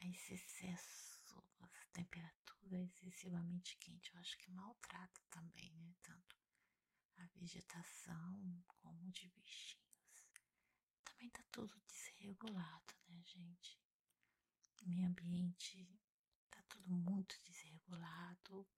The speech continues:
pela ação do homem aí. Então,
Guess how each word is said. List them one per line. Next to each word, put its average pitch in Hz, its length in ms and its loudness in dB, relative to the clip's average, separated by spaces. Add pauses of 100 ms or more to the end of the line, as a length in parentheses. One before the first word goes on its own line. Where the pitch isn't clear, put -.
(720)
pela 175 300 2
ação 175 440 -2
do 175 140 -2
homem 156 640 -2
aí. 170 440 -10 (500)
Então, - 420 -14